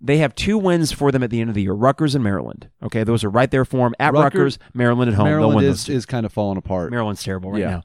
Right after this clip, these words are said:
Speaker 1: Which is so weird that they smoked
Speaker 2: They're
Speaker 1: Syracuse early.
Speaker 2: terri-,
Speaker 1: Oh,
Speaker 2: it's
Speaker 1: oh,
Speaker 2: there.
Speaker 1: it's,
Speaker 2: I'll,
Speaker 1: it's right there.
Speaker 2: I'll find it.
Speaker 1: That's
Speaker 2: It's
Speaker 1: good,
Speaker 2: there.
Speaker 1: that's good. Um, but I look at Michigan State and think, okay, how much are they really gonna get up for Illinois? Because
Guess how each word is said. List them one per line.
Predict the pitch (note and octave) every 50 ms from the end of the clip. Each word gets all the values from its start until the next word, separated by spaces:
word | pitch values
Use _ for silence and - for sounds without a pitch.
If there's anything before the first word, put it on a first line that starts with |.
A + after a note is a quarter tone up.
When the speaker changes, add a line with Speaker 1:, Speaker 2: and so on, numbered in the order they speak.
| _ _ _ _ _ _ _
Speaker 1:
Which | - E3+ -
is | -
so | - A3 A3
weird | F3+ A#2+ C3+ E3 G3 F3+
that | B2 G2+
they | - G2
smoked | F2+ - - - - C#3+ D3 D#3
Speaker 2:
They're | D#3 D#3 D3+ D3+ C#3+
Speaker 1:
Syracuse | C3+ A3 C4+ D#4 D#4 - - G#2+ G#2 - -
early. | G#2+ G2 F2+
Speaker 2:
terri-, | F#2 D3+ D3 D#3+ E3+ F3 D#3+ D3+ C#3 B2 - _ _ _ _ _ _ - - C#3+
Speaker 1:
Oh, | A2+ C3 D3 D#3 E3+ F3+ F3
Speaker 2:
it's | F#3+ F#3
Speaker 1:
oh, | E3 F3 F#3+
Speaker 2:
there. | A3 A3+ A3+ A3 G3+ F#3 F3 E3+ E3 E3+ F3
Speaker 1:
it's, | F3 F#3
Speaker 2:
I'll, | D#3 F3
Speaker 1:
it's | F3+ F#3 F#3+ F#3+ F3+
right | D3+ G#2+
there. | F#2+
Speaker 2:
I'll | F#2+ - D#3
find | - - D#3 F#3 F3 D#3+ C#3 A#2+
it. | A#2+
Speaker 1:
That's | G#2+ D3 D#3 D#3 B2
Speaker 2:
It's |
Speaker 1:
good, | D3+ C#3+ B2+ A2+ A2 G2+
Speaker 2:
there. | G#2+ G2
Speaker 1:
that's | - - B2 - - - - - - _ -
good. | -
Um, | D#3 D#3 D#3+ D#3+ D#3 D#3 - - D3+
but | C3 E3+ E3+ D#3+ - _ _ -
I | D3+ D3
look | D3 E3 G3 -
at | G#3+ F#3 - _ _ _ -
Michigan | C#3+ C#3 D#3+ D3+ - F3 E3+
State | - - - A#2 G#2+ A#2 G2
and | B2+ A#2
think, | - C#3 C#3 B2+ D#3
okay, | D#3+ - A#2+ F#2 - - _ _ _ _ _ _ _ _ _ _ _ _ _ _ _ _ _ _ _ _ _ -
how | D#3 E3 G#3+ B3
much | B3+ A#3 A#3 A3+ - -
are | G3 F3+
they | D#3+ D3+
really | C#3 B2+ D3 D#3 D#3+ D3+
gonna | D#3 D3+ C#3+
get | C#3 C3
up | C3 -
for | - C3
Illinois? | A2+ A#2+ A#2 A2+ G#2+ G2+ G2+
Because | G2+ F#2 - C3 - - - C#3+ C#3 C3+ A#2 -